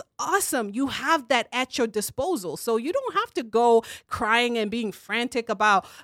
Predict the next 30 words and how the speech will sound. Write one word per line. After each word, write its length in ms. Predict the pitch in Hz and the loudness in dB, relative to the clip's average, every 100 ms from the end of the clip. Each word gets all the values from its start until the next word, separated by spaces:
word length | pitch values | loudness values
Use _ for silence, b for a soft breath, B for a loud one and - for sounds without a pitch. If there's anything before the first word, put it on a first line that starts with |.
| - | 2
"Oh, 340 | 233 240 240 | 4 4 2
Lord, 540 | 220 220 254 262 254 B B | 2 2 2 2 -2 B B
oh, 160 | - 240 B B - | -8 -8 B B -8
I 100 | 269 | -6
just 180 | 294 | -4
need, 220 | 285 285 B - | -2 -2 B -4
I 120 | 294 | -2
just," 200 | 339 285 - | -2 -4 -6
uh, 140 | 240 | -8
no. 560 | 220 214 196 185 285 453 - - | -2 -2 0 0 0 0 -4 -4
The 80 | |
ho-, 160 | 247 233 - - | -2 -4 -8 -12
you 220 | 196 285 | -6 -2
can 180 | 381 285 | 0 0
even 240 | 269 277 | -2 -4
say, 200 | - 359 | -2 -4
"Holy 260 | 285 294 320 | -2 -4 -6
Spirit, 540 | - 370 440 254 - _ _ - | -8 -4 -2 -2 -4 _ _ -4
your 140 | 208 | -4
wisdom 420 | 220 294 247 277 | 0 -2 -2 -4
is 120 | 220 - | -4 -8
full 400 | _ 339 269 143 | _ -4 -2 -2
in 220 | 196 190 | -4 -4
me. 320 | 175 170 349 - - | -4 -4 -8 -10 -6
You're 220 | 269 359 | -4 -2
in 140 | 294 480 | -2 0
me, 160 | 320 277 | 0 -2
so 220 | - 277 | -2 -4
your 160 | 254 | -2
f-, 100 | 262 | -6